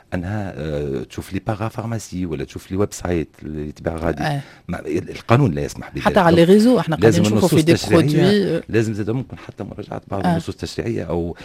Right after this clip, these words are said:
Speaker 1: تسهيل عمل الانسبكسيون فارماسيوتيك اللي مقيده زاد كيف كيف. دونك،
Speaker 2: مهم.
Speaker 1: ل-، لمراقبة السيركوي، لأنه أكبر حاجة وأكبر مكسب أنا نقيم في تونس في مجال الدواء، لأنه خلانا ح-،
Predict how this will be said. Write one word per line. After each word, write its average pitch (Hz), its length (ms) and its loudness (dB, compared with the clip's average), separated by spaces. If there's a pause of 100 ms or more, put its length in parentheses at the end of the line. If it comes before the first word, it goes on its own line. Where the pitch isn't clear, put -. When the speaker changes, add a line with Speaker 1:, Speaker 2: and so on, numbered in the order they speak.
(160)
Speaker 1:
تسهيل 113 340 2
عمل 101 240 -4
الانسبكسيون 92 580 -8
فارماسيوتيك - 640 -10
اللي 82 180 0
مقيده 82 760 -2
زاد 67 200 -10
كيف - 200 -12
كيف. - 360 -14
دونك، - 240 -10
Speaker 2:
مهم. 185 200 0 (960)
Speaker 1:
ل-، 64 1080 -10
لمراقبة 87 460 -8 (140)
السيركوي، 58 680 -12
لأنه 64 360 -10 (420)
أكبر - 320 -10
حاجة 73 540 -10
وأكبر 69 400 -12
مكسب - 400 -14
أنا 71 180 -10
نقيم 69 540 -10
في - 220 -20
تونس 80 640 -8
في 58 400 -10 (560)
مجال 76 380 -4
الدواء، 73 300 -6
لأنه 76 220 -8
خلانا 82 440 -8
ح-، - 140 -14